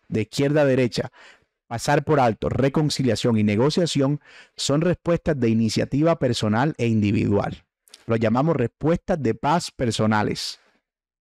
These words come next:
Y las otras tres, mediación, arbitraje y rendición de cuentas, las llamamos respuestas de paz mediadas o respuestas de paz con intervención de terceros.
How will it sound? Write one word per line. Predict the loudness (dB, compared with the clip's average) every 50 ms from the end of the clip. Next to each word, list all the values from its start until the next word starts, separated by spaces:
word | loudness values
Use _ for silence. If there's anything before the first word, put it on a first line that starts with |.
| _ _ _ _ _ _ -6
Y | -2 0
las | 0 0 2
otras | 0 2 2 2 0 0
tres, | 0 0 0 0 0 -4 -12 _ _ _ _ _ _ _ _ _ -4
mediación, | -2 0 2 2 2 2 2 0 0 0 0 0 0 0 -2 -4 -6 _ _ _
arbitraje | -6 -2 0 0 0 0 -2 -2 0 0 2 2 2 0 -2 -2
y | -2 -2
rendición | 0 0 2 2 0 0 0 0 0
de | 0 0
cuentas, | 0 0 0 0 0 0 -2 -6 -6 _ _ _ -20 -20 -20 -20 -18 _ -4
las | -2 -2 0
llamamos | 0 2 2 2 2 2 2 0 -2 -4 -6
respuestas | -8 -4 -2 -2 -2 -2 _ _ 0 0 2 2 0 -4 -8 -4 -2 -2 -2 -4 -8 _
de | -6 -4 -2 -2
paz | -2 -2 -2 0 0 0 0 -4 -8 -14 _ _ _ _ _ _ _ _ _ -4
mediadas | -2 0 2 2 2 2 2 4 4 4 4 2 0 -2 -6 -8 -8 -10 _ _ _ _ _
o | -4 -2 -2
respuestas | -2 -2 -4 _ -4 -2 -2 -2 -2 -4 -2
de | -2 -2
paz | -2 -2 -6 -6 -6 _ _
con | -6 -4 0 0 0
intervención | 0 0 0 0 0 0 2 2 0 0 0 0 0 0 2 2
de | 0 0
terceros. | 0 -2 -2 -2 -2 -2 0 0 0 0 -2 -4 -8 -12 -16